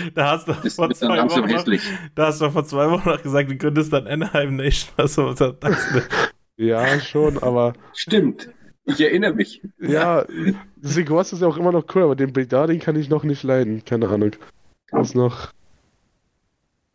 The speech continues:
Speaker 3: Julia schreibt, die Kraken. Ich glaub, die waren leider ein bisschen zu gut.
Speaker 2: Bisschen.
Speaker 1: Aber genau, die Draft Lottery findet dann später noch statt. Da können wir dann im nächsten Stammtisch nochmal drüber reden. Aber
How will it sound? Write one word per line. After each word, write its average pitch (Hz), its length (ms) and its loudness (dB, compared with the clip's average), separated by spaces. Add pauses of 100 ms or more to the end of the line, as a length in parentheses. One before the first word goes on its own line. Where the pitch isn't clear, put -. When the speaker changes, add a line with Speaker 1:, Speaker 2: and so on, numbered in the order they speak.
(440)
Speaker 3:
Julia 120 520 0
schreibt, 113 260 -2
die 113 80 2
Kraken. 139 640 0
Ich 113 120 -4
glaub, 123 180 2
die 117 120 -4
waren 113 160 2
leider 113 200 4
ein 113 100 0
bisschen 113 220 -4
zu 110 160 -6
gut. 107 180 -2 (1700)
Speaker 2:
Bisschen. - 380 0 (520)
Speaker 1:
Aber 139 220 2
genau, 139 220 4
die 135 200 -2
Draft 151 320 2
Lottery 143 380 2
findet 139 260 0
dann 131 120 2
später 147 320 2
noch 147 200 2
statt. 139 300 -2
Da 131 80 0
können 131 200 0
wir 127 60 2
dann 127 120 2
im 127 100 -2
nächsten 135 280 -2
Stammtisch 139 360 -2
nochmal 135 240 0
drüber 139 420 -4
reden. 147 300 -2
Aber 131 380 0